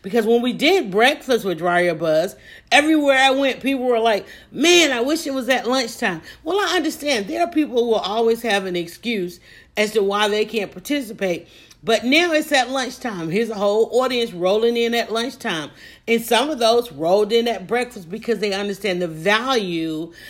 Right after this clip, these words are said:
that we're gonna bring to it, the buzz that we're gonna sustain. And the sustaining part is all in our reputation, that if they came with it once, they're gonna come with it again and again and again.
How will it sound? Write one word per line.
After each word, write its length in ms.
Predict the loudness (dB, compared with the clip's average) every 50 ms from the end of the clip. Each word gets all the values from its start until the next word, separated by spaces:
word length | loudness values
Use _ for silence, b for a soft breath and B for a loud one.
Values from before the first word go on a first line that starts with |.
| B B -2
that 180 | 0 0 2
we're 140 | 2 2 2
gonna 200 | 2 0 -2 -2
bring 400 | -4 -4 -4 -2 -2 -2 -2 -4 -6
to 180 | -6 -4 -4 -2
it, 80 | -2
the 100 | -2 -4
buzz 680 | -6 0 2 4 4 6 4 4 2 2 0 -4 -4 -2
that 180 | -2 -2 0
we're 160 | 0 -2 0 0
gonna 180 | -2 -2 -4
sustain. 640 | -6 -6 -10 -12 -10 -6 -4 -2 -2 -2 -2 -2 -4
And 140 | -4 -6 -6
the 80 | -8
sustaining 580 | -10 -12 -16 -14 -10 -6 -4 -2 -2 -2 -4 -4
part 380 | -8 -4 -2 -2 -2 -2 -4 B B B B B B B B _ _
is 180 | -2 -2 -2 0
all 280 | 2 4 6 6 6 6
in 200 | 4 -2 0 0
our 140 | 0 0 0
reputation, 800 | 0 0 0 -2 -4 -14 -6 0 0 0 0 0 -4 -6 -4 -4
that 160 | -4 -4 -4
if 120 | -6 -4
they 120 | -4 -4 -4
came 360 | -4 -6 -2 0 0 2 2
with 100 | 2 2
it 100 | 2 2
once, 260 | 2 0 -2 -4 -4
they're 100 | -4 -6
gonna 160 | -4 -4 -6 -6
come 260 | -8 -6 -4 -2 2
with 160 | 2 2 2
it 140 | 2 -2 -4
again 380 | -4 -2 -2 0 0 -2 -4 B B B B B B
and 120 | -6 0 0
again 420 | 0 0 2 2 2 2 2 0
and 140 | -2 -4 -4
again. 360 | -6 -2 0 -2 -2 -2 -6